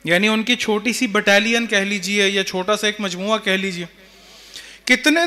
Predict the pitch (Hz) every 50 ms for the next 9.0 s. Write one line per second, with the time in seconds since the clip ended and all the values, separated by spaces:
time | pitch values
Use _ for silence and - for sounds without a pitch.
0 | 254 208 285 330 349 320 254 240 220 202 180 185 175 170 170 214 220 - - -
1 | - - - - - - - - - - - - - - - - - 190 196 247
2 | 254 247 254 262 262 - - - 226 220 220 - 202 226 240 220 180 143 131 135
3 | - - 196 190 247 254 - 254 240 - - 202 196 240 226 240 240 240 226 233
4 | 214 214 220 226 226 214 208 202 185 - - 190 180 170 180 196 240 277 269 -
5 | 339 311 233 226 226 226 - 240 226 226 240 220 - 185 156 - 160 147 - -
6 | - - - - - - _ _ _ _ _ _ _ _ _ _ _ _ _ _
7 | _ - - - - - - - - 214 233 233 233 320 320 269 - 330 254 277
8 | 269 262 269 277 285 277 320 294 247 254 233 208 220 262 254 254 285 311 269 180